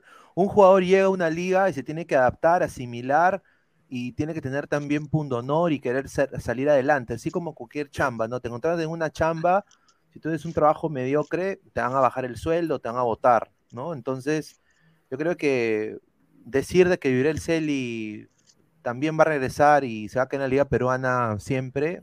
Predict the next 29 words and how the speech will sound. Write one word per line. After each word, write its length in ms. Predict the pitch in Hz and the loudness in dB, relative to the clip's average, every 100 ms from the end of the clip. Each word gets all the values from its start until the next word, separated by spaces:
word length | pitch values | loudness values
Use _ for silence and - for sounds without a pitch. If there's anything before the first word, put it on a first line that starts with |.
| _ | _
ojalá 380 | 117 - 127 - | -8 -4 -2 -2
que 80 | |
no 100 | 135 | -6
sea 160 | 131 131 | -6 -8
así, 320 | 110 139 104 _ _ _ _ _ - | -8 -8 -10 _ _ _ _ _ -4
pero 680 | 123 120 120 113 110 107 107 _ _ | 0 2 2 2 2 0 -6 _ _
si 140 | - | -4
hay 160 | 156 185 | -2 0
un 80 | 190 | -2
interés 400 | 170 139 165 165 | -4 -2 -2 -2
de 80 | |
un 60 | 170 | -4
equipo 360 | 151 165 156 151 | -6 -4 0 2
de 60 | |
la 100 | 120 | 2
Championship, 600 | 107 151 151 127 - 120 | -2 -2 -4 -6 -8 -10
que 80 | - | -10
es 100 | - | -10
un 80 | 139 | -10
nivel 300 | 127 123 135 | -6 -4 -4
inte-, 260 | 131 135 - | -4 -6 -4
es 300 | 110 110 _ | -6 -6 _
mucho 760 | 120 113 113 _ - 170 - 123 | -20 -18 -20 _ -10 -8 -6 -8
mejor 340 | 110 151 143 | -4 0 0
que, 160 | - 110 _ | -4 -14 _
que 100 | 107 | -12
Perú, 400 | - 107 139 139 | -4 2 2 0
sin 220 | - 110 | -6 -8
duda, 360 | 120 127 127 | -2 0 0